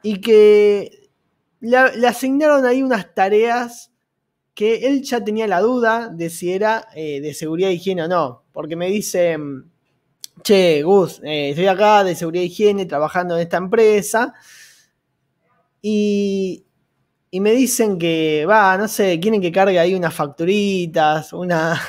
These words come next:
<laughs> unos, unos recibos a un sistema de gestión de la empresa. ¿Eso corresponde a seguridad e higiene o no? Y yo ya, e-, esto lo había hablado,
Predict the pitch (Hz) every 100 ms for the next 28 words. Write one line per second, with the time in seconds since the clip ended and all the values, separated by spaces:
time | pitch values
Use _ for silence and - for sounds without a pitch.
0 | - - - - - - 220 208 175 165
1 | 160 156 - - - - _ - 202 196
2 | 170 156 160 156 233 233 214 202 175 165
3 | 165 156 175 180 165 - 170 190 185 156
4 | - 160 196 185 165 151 147 208 208 190
5 | 165 - 151 143 _ _ _ _ _ _
6 | - 247 - 131 147 135 131 277 294 208
7 | 151 - 147 160 180 277 311 165 139 165
8 | 175 294 - 233 196 - 233 226 262 247
9 | 233 190 214 196 202 202 151 165 208